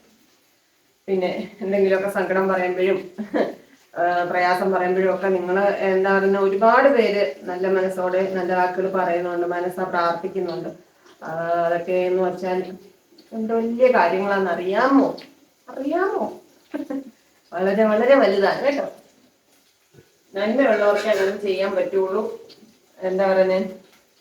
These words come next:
എന്തെങ്കിലും ഒരു, ഒരു, ഒരു, ഒരു വാക്ക് മതി ഒരാളെ മുറിപ്പെടുത്താൻ. ആ, പക്ഷേ ഉണ്ടല്ലോ, മുറിവേറ്റവരെ ആശ്വസിപ്പിക്കുക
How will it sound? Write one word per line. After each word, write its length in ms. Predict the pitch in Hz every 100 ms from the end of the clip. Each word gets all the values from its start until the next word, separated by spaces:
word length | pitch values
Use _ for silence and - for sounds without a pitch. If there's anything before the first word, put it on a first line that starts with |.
| _ 180
എന്തെങ്കിലും 380 | 190 196 208 196
ഒരു, 100 | 196 - - - - _ 185
ഒരു, 100 | 208 208
ഒരു, 120 | 226 220 - -
ഒരു 100 | 220 226
വാക്ക് 380 | 208 208 220 277 233
മതി 180 | 202 196
ഒരാളെ 320 | 190 190 196 202 - - - 185
മുറിപ്പെടുത്താൻ. 640 | 185 190 190 185 175 - - _ _ _ -
ആ, 40 | 170 170 - _ _ -
പക്ഷേ 240 | 190 226 214
ഉണ്ടല്ലോ, 260 | 190 185 254 -
മുറിവേറ്റവരെ 600 | 190 196 208 196 190 190 190 180
ആശ്വസിപ്പിക്കുക 600 | 180 202 202 214 202